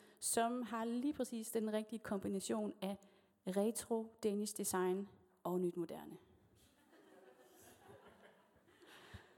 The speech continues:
Så kan mit eget liv, det kan godt blegne rimelig meget i leverpostej forstadshjem. Med lorteblæer og skole-hjem-samtaler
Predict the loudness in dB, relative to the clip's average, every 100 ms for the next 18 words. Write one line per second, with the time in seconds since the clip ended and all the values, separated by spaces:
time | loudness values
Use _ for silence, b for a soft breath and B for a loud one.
0 | B B B 0 0 4 4 4 4 4
1 | 6 4 2 2 0 2 4 2 4 2
2 | 4 2 0 -2 -18 0 4 6 6 6
3 | 4 4 2 0 2 2 4 0 0 2
4 | 2 2 0 0 0 0 0 -2 -2 -8
5 | -20 -20 B B B 4 4 6 4 2
6 | -2 -4 -4 -6 -4 -10 -14 -6 -2 2
7 | 2 2 4 4 2 -2 0 0 -2 -6
8 | -10